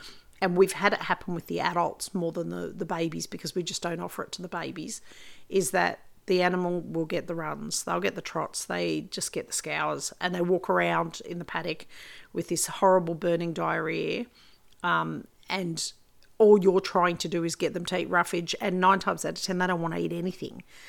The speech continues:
So it takes a couple of days to get them back on track. So it's easier just not to overload with that, that grains. And, and kids in particular, you know, um,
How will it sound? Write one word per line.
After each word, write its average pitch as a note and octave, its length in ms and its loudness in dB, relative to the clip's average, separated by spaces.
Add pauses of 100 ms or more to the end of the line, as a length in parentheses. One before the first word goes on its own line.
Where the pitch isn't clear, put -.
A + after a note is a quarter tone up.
(200)
So F#3 200 2
it E3+ 100 -2
takes G3+ 260 0
a G#3 60 4
couple G3 260 -4
of F3 100 2
days E3+ 260 0
to - 80 -6
get F3+ 160 -6
them F3 100 -8
back - 260 -8
on E3 80 -8
track. - 420 -4 (420)
So F#3 160 0
it's F3 160 0
easier G#3 320 4
just E3 260 -4
not E3 300 -4
to - 140 -6
overload E3+ 760 -4 (240)
with F#3+ 220 -4
that, - 240 0 (320)
that - 220 -6 (380)
grains. E3 600 -4 (160)
And, G3+ 220 0
and G3+ 220 0
kids G3+ 560 -2
in F#3+ 140 0
particular, F3+ 680 -2 (500)
you F#3+ 120 2
know, E3+ 340 0 (120)
um, E3 440 -6